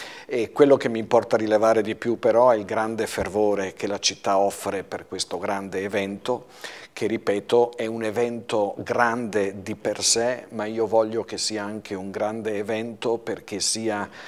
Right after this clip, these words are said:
una sorta di apripista per quella che sarà lo sviluppo futuro della nostra città dal punto di vista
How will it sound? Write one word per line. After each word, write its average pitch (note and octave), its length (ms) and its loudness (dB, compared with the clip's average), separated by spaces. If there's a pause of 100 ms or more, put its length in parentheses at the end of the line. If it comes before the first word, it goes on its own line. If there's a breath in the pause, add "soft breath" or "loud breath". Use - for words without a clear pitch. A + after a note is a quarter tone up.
(180 loud breath)
una A2 200 -4
sorta A#2+ 500 2
di G#2 160 -4
apripista A2+ 800 -2
per G#2+ 260 -6
quella G#2+ 400 -4
che - 140 -10
sarà G#2 380 -4
lo G#2 120 -2
sviluppo G2 460 -6
futuro G#2 420 -4
della G2 160 -2
nostra G2 340 -6
città G#2+ 380 -2
dal G#2 160 -2
punto F2+ 260 -12
di F#2 140 -8
vista F#2 360 -8